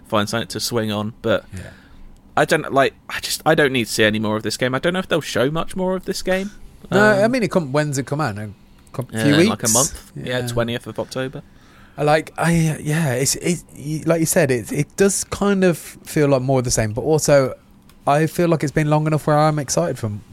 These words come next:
Speaker 2: for more
Speaker 1: Exactly.
Speaker 2: of that. You know, like, Miles Morales was, like, what, two years ago, three years ago? Like,
Speaker 1: It was a lau-, it was pr-, a launch game for,
Speaker 2: Yeah.
Speaker 1: so yeah, three years ago.
Speaker 2: So, yeah,
Speaker 1: Um,
Speaker 2: I'm very excited to, to be Spider-Man again. Two Spider-Man
Speaker 1: Yeah, yeah,
Speaker 2: as
Speaker 1: two,
Speaker 2: well.
Speaker 1: and that in,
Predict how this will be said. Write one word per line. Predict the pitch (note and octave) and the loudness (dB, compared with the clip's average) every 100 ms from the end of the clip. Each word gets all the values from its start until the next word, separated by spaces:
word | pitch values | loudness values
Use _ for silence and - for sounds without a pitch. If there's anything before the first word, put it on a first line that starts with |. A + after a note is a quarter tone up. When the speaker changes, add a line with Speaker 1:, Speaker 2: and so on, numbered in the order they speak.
| - _ | -20 _
Speaker 2:
for | - | -2
more | B2 G#2+ | 2 2
Speaker 1:
Exactly. | F#2+ G2 F2 G#2 | 0 -4 -4 -6
Speaker 2:
of | |
that. | - - - - | -8 -8 -20 -10
You | B2 | 2
know, | B2+ | 4
like, | D3 | 4
Miles | C#3+ D#3+ C#3+ | 4 4 4
Morales | D#3 D#3 C3 - | 2 4 2 0
was, | A#2+ | 0
like, | B2 A#2 | 0 -2
what, | A2+ | -6
two | - D3+ | -2 0
years | E3 E3 | 2 0
ago, | E3+ F#3+ | -2 -2
three | - D#3+ | -2 -4
years | E3+ E3+ | -4 -4
ago? | E3 F3 F#3+ D#3+ | -4 -2 -2 0
Like, | D#3 C#3+ C3 | 4 4 4
Speaker 1:
It | |
was | B2 A#2 | -2 -2
a | |
lau-, | G2 G2+ C#3+ | -2 0 0
it | G#2+ | -2
was | G#2 | -6
pr-, | - - G2 | -6 -6 -4
a | - | -4
launch | G#2+ A#2 G3+ - | -2 -2 -4 -8
game | G2+ G2+ | -6 -6
for, | G#2+ | -6
Speaker 2:
Yeah. | A2 C3+ A#2 | 0 0 2
Speaker 1:
so | |
yeah, | G#2 C3 | -2 -4
three | - G2 | -6 -6
years | F#2+ A#2+ C3 | -4 -6 -6
ago. | G#2+ G2 - - - | -8 -8 -16 -20 -4
Speaker 2:
So, | A#2 A2+ A#2+ | 0 2 4
yeah, | D#3+ | 2
Speaker 1:
Um, | C3 | 0
Speaker 2:
I'm | C3 | 2
very | B2+ C#3 | 2 2
excited | A#2 B2 A2+ G#2 | 0 -2 -2 -2
to, | G#2+ G2+ - - G2 | -4 -4 -6 -4 -4
to | G2 - | -6 -10
be | A#2 | -10
Spider-Man | G#2 - G#2+ B2 G#2 E2+ | -8 -4 -4 -2 -6 -8
again. | D#2 D#2 E2+ - | -12 -16 -18 -16
Two | - D3 | -4 -4
Spider-Man | - - G2+ C3 | -4 -10 -8 -6
Speaker 1:
Yeah, | |
yeah, | C3+ - - | -8 -12 -8
Speaker 2:
as | C3+ | -8
Speaker 1:
two, | A2+ | -2
Speaker 2:
well. | C3 | -2
Speaker 1:
and | D3+ | 0
that | C#3+ - | -2 0
in, | C#3+ | -4